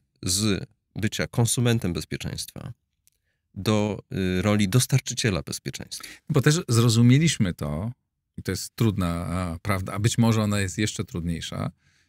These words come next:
Speaker 2: i to jest, y, że samo nato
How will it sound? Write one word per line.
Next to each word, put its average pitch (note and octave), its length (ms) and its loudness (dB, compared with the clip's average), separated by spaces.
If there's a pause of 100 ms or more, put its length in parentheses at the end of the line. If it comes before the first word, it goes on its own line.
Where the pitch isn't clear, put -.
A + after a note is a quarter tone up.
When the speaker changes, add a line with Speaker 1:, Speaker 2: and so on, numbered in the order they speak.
(120)
Speaker 2:
i F#2+ 100 -6
to F#2+ 100 -4
jest, - 420 -6
y, E2+ 460 -4 (800)
że G2+ 460 -2 (1040)
samo C3+ 340 2
nato B2 600 2